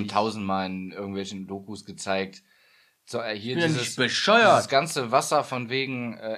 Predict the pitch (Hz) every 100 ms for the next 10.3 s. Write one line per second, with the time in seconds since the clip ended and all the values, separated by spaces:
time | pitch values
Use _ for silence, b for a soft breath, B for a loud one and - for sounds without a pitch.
0 | - 147 - 123 - 123 113 139 151 147
1 | 139 127 123 - 113 110 - 92 98 104
2 | 104 101 98 - 156 151 - 117 - 117
3 | 117 117 101 107 107 107 127 143 _ _
4 | _ _ _ 104 113 - 143 123 131 143
5 | 175 180 170 165 185 185 190 113 87 -
6 | _ - - 165 185 175 160 160 160 -
7 | 117 107 107 123 131 175 156 - 147 -
8 | - 120 113 110 - 131 147 160 - 190
9 | 131 160 156 - 113 - 143 131 101 -
10 | 131 120